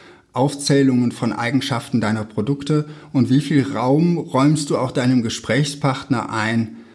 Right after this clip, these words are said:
auf deine Fragen zu antworten, zu erzählen, was sie mit deinem Produkt oder deiner Dienstleistung machen wollen oder bezwecken, was sie für einen Nutzen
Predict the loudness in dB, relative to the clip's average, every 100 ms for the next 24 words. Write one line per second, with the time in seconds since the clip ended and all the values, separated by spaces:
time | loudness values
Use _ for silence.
0 | _ -6 -4 2 2 2 0 0 2 0
1 | -2 0 0 0 -4 -8 -6 -6 -4 0
2 | 2 2 0 -2 -20 -8 -4 -4 0 2
3 | 4 2 -2 -6 -2 2 0 -2 -2 2
4 | 4 2 -2 -4 -4 -6 -8 -2 -2 0
5 | 0 0 0 0 -2 -2 -4 -4 -4 0
6 | 2 2 0 2 2 2 2 0 2 2
7 | 2 0 0 -2 -4 -4 -4 -2 -4 -2
8 | -2 2 0 -2 -8 -6 -2 0 2 2
9 | 0 0 2 2 0